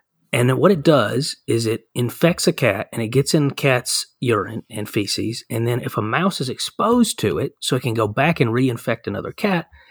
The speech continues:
it suppresses a mouse's fear response. And I concluded, you know, every time you see a crazy cat person on, like, those animal order shows, they never clean up after their animals. So I think Toxo affects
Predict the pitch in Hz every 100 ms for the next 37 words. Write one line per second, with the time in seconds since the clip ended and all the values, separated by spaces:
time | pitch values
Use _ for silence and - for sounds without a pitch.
0 | - - 147 - 147 - 117 143 151 165
1 | 156 98 104 - 120 160 - 226 247 131
2 | - - 85 - - - _ - - _
3 | 123 123 - 135 240 233 135 170 - 175
4 | 143 - 104 107 156 156 139 131 185 208
5 | 208 185 165 - 139 - 139 131 131 160
6 | 160 - 110 - 123 85 110 104 - 104
7 | 104 147 202 180 107 107 - - - 147
8 | 175 _ _ _ _ _ _ _ 135 147
9 | 156 214 196 - 185 175 165 131 - 117
10 | 113 185 185 95 87 - 127 131 - 165
11 | 220 208 131 127 - 117 - 120 123 175
12 | _ _ _ - 160 - - 101 - -